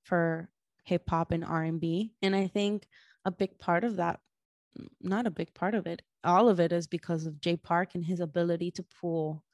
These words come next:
the talent that he has pulled. I think it personally, the, even though they have amazing artists and singers, I think the strength of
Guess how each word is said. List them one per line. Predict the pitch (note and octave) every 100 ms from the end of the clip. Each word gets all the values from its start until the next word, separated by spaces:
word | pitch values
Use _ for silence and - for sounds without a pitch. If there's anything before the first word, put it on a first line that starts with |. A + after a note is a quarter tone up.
| _ _ _ _
the | F3
talent | - E3+ E3 - -
that | F3 F3
he | E3
has | E3+ -
pulled. | - - - - -
I | F3+ G3+ A3+
think | - G#3 G3 F#3 - - _ _ _ -
it | F3+ - _
personally, | - G#3 G#3 F#3 E3+ E3 E3 E3+ E3+
the, | F3 D#3+ E3 F3+ F3 F3 F3 E3+ E3+ - _
even | G#3 G#3+ B3+
though | C4
they | A#3
have | G#3+ G3+
amazing | F3+ F3 F3 F3+ F#3+ F#3+ F#3+ - _ _ F3
artists | F3 F3+ F#3+ -
and | F3+ E3+
singers, | F3+ F3 F#3+ A3+ A#3 _ -
I | F#3+
think | F#3 G#3 G3
the | F3+
strength | - - F#3 F#3
of | F3+